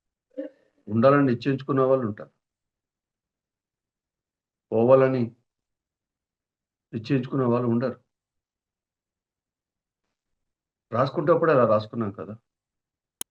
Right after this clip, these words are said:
ఎంతకాలం వీరితో ఉండాలి, ఎంతకాలం సంసారంలో ఉండాలి. రివర్స్‌లో అవుతున్నాయంటే కారణం, అనేక కారణాలు ఉంటాయి.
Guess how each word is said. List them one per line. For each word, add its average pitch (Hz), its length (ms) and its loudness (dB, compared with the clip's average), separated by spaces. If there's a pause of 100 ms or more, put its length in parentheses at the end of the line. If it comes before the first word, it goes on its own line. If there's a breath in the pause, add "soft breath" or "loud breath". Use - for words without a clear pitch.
(640)
ఎంతకాలం 127 440 2
వీరితో 110 240 -2
ఉండాలి, 104 360 -2 (140)
ఎంతకాలం 113 420 -4 (840)
సంసారంలో 98 580 -10
ఉండాలి. 90 260 -16 (2000)
రివర్స్‌లో 117 560 -4
అవుతున్నాయంటే 120 520 -4 (120)
కారణం, 120 320 -4
అనేక 120 360 -8
కారణాలు 120 340 -6
ఉంటాయి. - 220 -20